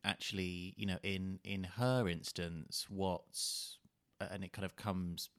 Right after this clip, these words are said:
again, I'll kind of link it back to kind of why we're here today. And I think one of the most difficult things for me, you know, reading the articles and the press reports of,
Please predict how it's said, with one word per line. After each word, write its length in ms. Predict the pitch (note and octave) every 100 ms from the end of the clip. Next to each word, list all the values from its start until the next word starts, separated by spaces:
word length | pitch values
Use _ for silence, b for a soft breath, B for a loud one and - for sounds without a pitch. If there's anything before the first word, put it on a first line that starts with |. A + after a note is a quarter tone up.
| -
again, 280 | G2 G2 F2+
I'll 100 | F2
kind 160 | G2+
of 80 | F2
link 200 | G2+ F2
it 120 | A2
back 220 | G2+ F2+
to 100 | -
kind 140 | - F2+
of 80 | F2+
why 220 | F2+ F2+
we're 160 | F2+
here 180 | F2 F2
today. 280 | - G2 G#2+
And 100 | F2+
I 40 |
think 160 | F2 -
one 160 | F#2+ F#2
of 80 |
the 60 | F2+
most 280 | F#2 F2 -
difficult 460 | G#2+ F#2+ - E2+ -
things 540 | F2 E2+ D#2+ - - B B B B B B B B
for 280 | - - G2
me, 600 | G2+ A2 G#2 G2 F#2 F#2+
you 100 | F#2+
know, 100 | F2+
reading 720 | F2 G2+ F#2+ F#2+ F2 F2 F2 - - - -
the 180 | F#2+ F#2+
articles 640 | G2+ G2+ - - F2 E2+ F#2+
and 220 | - F2
the 60 | E2+
press 320 | - G2+ -
reports 460 | - F2+ E2 -
of, 80 | F2